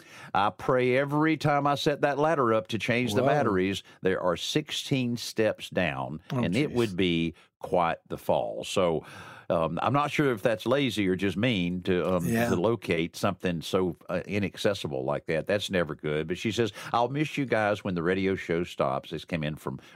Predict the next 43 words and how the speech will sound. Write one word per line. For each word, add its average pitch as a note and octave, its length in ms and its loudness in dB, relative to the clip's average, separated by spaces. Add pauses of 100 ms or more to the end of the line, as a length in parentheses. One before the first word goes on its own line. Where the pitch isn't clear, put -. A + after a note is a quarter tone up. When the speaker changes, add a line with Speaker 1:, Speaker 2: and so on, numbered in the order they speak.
Speaker 1:
Ray E2 440 2 (100)
in, D#2 560 -6
uh, C#2+ 280 -6
Madison, F2+ 680 -4
uh, F2+ 160 -6
Mississippi. G#2+ 600 -4
So D#2 220 -2 (240)
thank A#2 160 0
you A#2 60 0
Speaker 2:
Okay. A2+ 60 -2
Speaker 1:
very A#2 160 2
much A#2 280 -2 (220)
for A2 140 0
that. A#2+ 320 2
And, G2+ 180 0
uh, G2 140 4
yes, G#2+ 340 2
we B2+ 80 0
did B2+ 180 0
talk A2+ 260 0
about G2 280 2
how G#2 140 2
the F#2 100 2
thermostat A2 720 0 (300)
was G2+ 180 -2
located G#2+ 500 0
too C3+ 160 0
close, A2+ 480 0
and G2+ 160 -4
it G2 40 2
was F#2+ 120 -4
getting A2 280 0
the G2 100 0
influence G#2 720 -2
from F2+ 440 0 (300)
the E2+ 160 0
heat A2+ 480 -2
or G2 420 2
cold G2+ 480 0
coming G#2+ 300 0
from F#2 200 0
the F2 120 0
outside, F#2 600 0